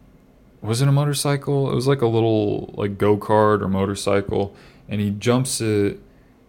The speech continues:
uh, off this ramp over the Grand Canyon onto a cage dangling from a helicopter.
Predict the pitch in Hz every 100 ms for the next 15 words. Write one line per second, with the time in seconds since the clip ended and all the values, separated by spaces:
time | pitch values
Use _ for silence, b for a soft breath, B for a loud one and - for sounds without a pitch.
0 | _ _ _ 107 101 101 98 104 - -
1 | - - 107 107 123 - 123 107 104 101
2 | - - _ 101 107 117 123 117 110 -
3 | 110 104 104 104 107 101 101 - 104 98
4 | 98 98 101 95 92 92 b b b _
5 | - - 127 117 101 95 95 - - 104
6 | 104 101 98 95 - 92 92 - - -
7 | - - -